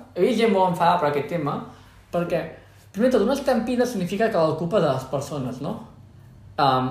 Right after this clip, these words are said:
una, una estampida ho entenem quan la gent, ho típic, no? Es comença a emputxar, cauen, o, o, o fugen, no? Ho típic, no sé, doncs, hi ha un incendi, no? I llavors la gent, tothom vol marxar per al mateix lloc, i llavors,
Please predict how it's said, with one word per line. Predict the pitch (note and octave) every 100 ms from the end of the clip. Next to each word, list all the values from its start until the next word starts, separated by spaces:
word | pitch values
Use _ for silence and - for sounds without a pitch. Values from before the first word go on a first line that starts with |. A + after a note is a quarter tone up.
| B2+
una, | F#3 G#3+
una | G#3 A#3
estampida | A#3 F#4+ B3+
ho | A3+
entenem | - F3 G#3 B3 B3 -
quan | E3+ D3+ E3 D#3 -
la | D3
gent, | D3 G3 F#3+ -
ho | E3
típic, | E3 C#3+
no? | F3
Es | -
comença | D#3 D#3 D#3+
a |
emputxar, | C#3+ C3 C3 C3 G#3+ G3+ F#3 F#3 F#3 F3
cauen, | D#3+ F#3 F3+ D#3+ E3 E3 D#3+ D#3+ E3 - -
o, | - D3+ C#3+ C3 C3 - -
o, | F3+ E3 -
o | - -
fugen, | A3+ D3 C3
no? | C#3 F#3
Ho |
típic, | E3+ D3 D#3 D3 -
no | D3+
sé, | C#3+ B2+
doncs, | B2 B2+
hi | D#3
ha |
un | F3+
incendi, | E3+ G3 G#3+ G#3
no? | F3+ B3+ -
I | D3
llavors | F3 D3
la | D3+
gent, | E3 C#3 D#3+
tothom | C#3+ E3
vol | E3+
marxar | E3 E3
per | E3+
al | D#3
mateix | E3 D#3+
lloc, | B3 C#4 C#3
i | C3
llavors, | D3 -